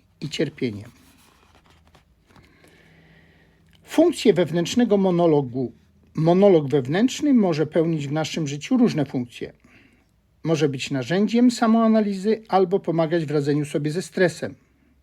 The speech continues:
W psychologii poznawczej, a więc tej skoncentrowanej na kontakcie człowieka z otaczającym go światem, związany jest z procesami myślowymi,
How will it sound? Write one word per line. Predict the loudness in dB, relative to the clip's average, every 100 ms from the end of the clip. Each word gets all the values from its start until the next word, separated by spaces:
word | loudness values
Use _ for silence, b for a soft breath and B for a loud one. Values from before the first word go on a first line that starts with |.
| _ _ _ _ _ _ _ _ _ _ _ _
W | _
psychologii | -10 -4 2 4 4 -2
poznawczej, | -6 -4 0 -2 -2 -4 -4 -4
a | -4
więc | -4 -6
tej | -2 -2
skoncentrowanej | -2 -4 -4 -4 -4 -4 -2 -2 -2
na | -4 -4
kontakcie | -6 -2 -2 -2 -6
człowieka | -4 -2 -2 -4
z | -4
otaczającym | -4 -4 -4 -4 -4 -4
go | -4
światem, | -4 0 0 0 -4 -6
związany | -12 -2 -2 2 2 4
jest | 2 -2
z |
procesami | -6 -6 -6 -6 -2 -2
myślowymi, | -2 -2 -4 -2 -4 -6 -12